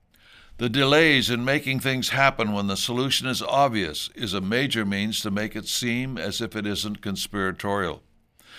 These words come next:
The delays in investigating the twenty twenty election, the delays in investigating and prosecuting the attacks against Trump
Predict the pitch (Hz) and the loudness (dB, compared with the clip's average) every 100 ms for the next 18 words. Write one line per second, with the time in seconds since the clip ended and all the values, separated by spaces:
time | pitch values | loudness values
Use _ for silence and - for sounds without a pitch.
0 | - 117 117 135 135 143 139 123 120 117 | -12 -8 -2 2 6 6 6 4 0 0
1 | 110 123 127 - 101 104 98 95 - 113 | 2 2 0 -2 -2 -2 -2 -4 -2 0
2 | 110 104 110 107 107 104 113 113 - 78 | 0 0 0 0 0 0 0 -2 -4 -6
3 | 87 101 110 123 127 104 117 113 101 120 | -4 0 2 4 2 0 0 0 2 0
4 | 117 107 104 104 101 101 92 113 113 - | 0 -2 -2 0 -2 -4 0 0 0 -4
5 | - 104 101 101 95 104 107 104 110 95 | -4 -2 -2 -2 -2 0 2 2 -2 -2
6 | 104 - - 110 110 | -2 -2 -6 -4 -4